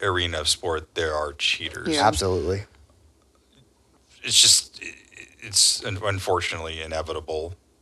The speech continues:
Speaker 1: Uh,
Speaker 3: Especially when you have crossovers. So you have crossover from, uh, Olympic weightlifting, strength conditioning, to sports that are definitely notoriously
Speaker 1: I mean, shit. They've had, they've had, uh,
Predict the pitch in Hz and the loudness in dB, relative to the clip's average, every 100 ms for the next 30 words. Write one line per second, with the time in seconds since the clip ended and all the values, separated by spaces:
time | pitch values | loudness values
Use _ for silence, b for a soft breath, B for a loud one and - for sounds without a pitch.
0 | _ _ _ _ - - 78 76 - - | _ _ _ _ -12 -2 0 -2 -6 -16
1 | _ - 156 202 202 165 147 131 104 - | _ 0 6 8 10 8 8 8 8 8
2 | 113 - 101 98 98 92 135 131 - 151 | 8 6 4 4 2 6 8 8 8 6
3 | 147 156 135 131 123 107 104 95 - b | 8 6 4 2 2 4 6 4 0 b
4 | b b 135 139 135 127 117 120 117 127 | b b 4 6 6 6 8 6 4 2
5 | 117 123 120 - 104 104 104 113 110 107 | 4 4 2 0 -2 2 2 2 0 -2
6 | - 131 123 113 - 110 104 - 95 92 | 0 4 6 4 4 4 6 2 0 4
7 | 101 - 101 101 95 92 85 101 95 92 | 4 4 -4 -2 -2 -4 0 2 4 4
8 | 95 123 139 123 110 151 120 135 131 107 | 2 2 0 0 2 2 0 0 -2 -4
9 | - 127 135 123 101 92 90 | -4 -4 -2 -2 0 2 0